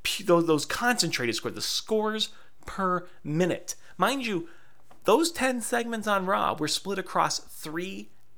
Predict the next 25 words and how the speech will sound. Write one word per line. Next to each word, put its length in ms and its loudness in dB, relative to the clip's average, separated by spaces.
hours. 640 2
Okay, 260 0
so 200 -2
eighty-five 600 -2
points 340 -2
divided 320 4
by 260 2
a 60 -8
hundred 540 -2
and 100 -6
eighty 260 0
minutes. 420 -4
That 120 2
gets 200 0
us 280 0
point 500 -2
four 480 0
seven 720 0
two 280 0
repeating 640 0
points 580 -4
per 260 -2
minute. 440 -6
On 120 4
SmackDown, 720 2